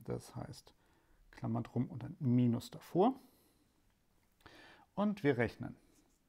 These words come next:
Minus fünf x Quadrat minus Minus, also plus fünf x Quadrat ist null. Und plus elf x minus fünf x,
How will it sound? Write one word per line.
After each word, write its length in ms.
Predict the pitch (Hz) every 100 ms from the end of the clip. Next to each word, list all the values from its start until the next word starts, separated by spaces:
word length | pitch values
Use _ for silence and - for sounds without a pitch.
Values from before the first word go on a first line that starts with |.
| _ _ _ _ _ _ _ _ _ - - - _ -
Minus 680 | 147 180 185 143 113 - -
fünf 260 | - 104
x 240 | 190 - -
Quadrat 560 | 175 175 202 240 - - _ _ _ -
minus 600 | 139 147 131 117 - -
Minus, 400 | 117 165 196 -
also 140 | 92
plus 420 | - - 185 - -
fünf 240 | - 175 180
x 200 | 170 -
Quadrat 320 | 160 156 156
ist 180 | - -
null. 320 | 110 185 285 - _ _ _ _ - - _ _ _ _ _ _ _ _ _ _ - - _
Und 360 | - 117 101 - _ _ -
plus 360 | 117 104 - -
elf 280 | 185 208
x 380 | 214 208 - - - -
minus 760 | 120 135 143 113 107 - - _
fünf 400 | _ - 208 202
x, 380 | 214 208 - -